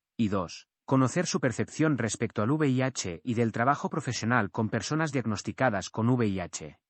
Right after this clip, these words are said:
Referente al primer objetivo, se encontró que los estudiantes de psicología tienen un nivel alto de conocimientos de sintomatología,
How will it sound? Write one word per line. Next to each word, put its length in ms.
Referente 580
al 80
primer 280
objetivo, 580
se 200
encontró 440
que 120
los 160
estudiantes 520
de 60
psicología 760
tienen 280
un 120
nivel 240
alto 280
de 120
conocimientos 640
de 80
sintomatología, 840